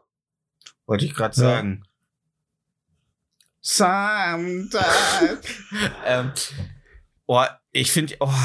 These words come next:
Speaker 1: ich krieg grad so eine innere Gänsehaut, weil ich find, ähm, Kelly Family ist so ganz, da wird mir ganz unwohl, wenn ich die Musik höre.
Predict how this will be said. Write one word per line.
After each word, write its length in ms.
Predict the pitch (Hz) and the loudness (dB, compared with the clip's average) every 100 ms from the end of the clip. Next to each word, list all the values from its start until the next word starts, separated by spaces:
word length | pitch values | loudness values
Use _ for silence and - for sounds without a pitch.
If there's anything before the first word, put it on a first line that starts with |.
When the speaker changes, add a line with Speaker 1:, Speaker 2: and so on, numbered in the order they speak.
| 113 107 | 0 -4
Speaker 1:
ich 140 | 101 | -6
krieg 240 | - 143 - | -4 -4 -2
grad 240 | 135 131 | -4 -2
so 80 | 139 | -2
eine 220 | 127 123 | -2 -2
innere 340 | 131 143 135 120 | -2 -2 -2 -4
Gänsehaut, 600 | 131 147 131 110 120 - | -2 -2 -2 -2 -4 -2
weil 120 | 113 | -4
ich 120 | 127 | -2
find, 360 | - 131 131 - | 0 0 0 -2
ähm, 560 | 123 120 117 113 117 113 | -2 -2 -2 -4 -6 -4
Kelly 240 | 147 143 | -2 0
Family 400 | 143 127 120 120 | 0 -2 -2 -4
ist 200 | - - | -4 -2
so 100 | - | 0
ganz, 460 | 113 120 123 - - | 0 0 0 -4 -2
da 300 | 117 117 117 | -2 -2 -4
wird 160 | 127 131 | -4 -2
mir 100 | 123 | 0
ganz 220 | 120 135 | 0 -4
unwohl, 500 | - 127 107 101 101 | -2 -2 0 -2 -2
wenn 140 | 98 101 | -2 -4
ich 120 | 101 | -4
die 100 | 113 | -4
Musik 420 | 101 98 101 101 | -4 -4 -6 -4
höre. 380 | 104 98 95 101 | -2 -2 -4 -8